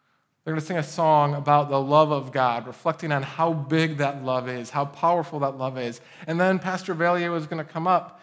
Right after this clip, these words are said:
and we're gonna have the Lord's Supper, where we again hear the words, "This is my body broken for you.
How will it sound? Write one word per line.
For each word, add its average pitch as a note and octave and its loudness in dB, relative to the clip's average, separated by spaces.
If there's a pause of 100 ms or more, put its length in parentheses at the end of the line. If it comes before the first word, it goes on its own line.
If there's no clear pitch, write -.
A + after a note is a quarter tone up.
(140)
and D#3+ -4
we're E3+ 2
gonna F3 4
have E3+ 0
the F3+ -6
Lord's E3+ -2
Supper, D3+ -2 (560)
where F#3 2
we F3+ 0
again F#3 4
hear F#3 2
the F3+ 2
words, F3 2
"This F3+ -6
is F#3 -10
my F#3 2
body F#3 4 (300)
broken A3 4
for F#3+ -2
you. D#3+ 0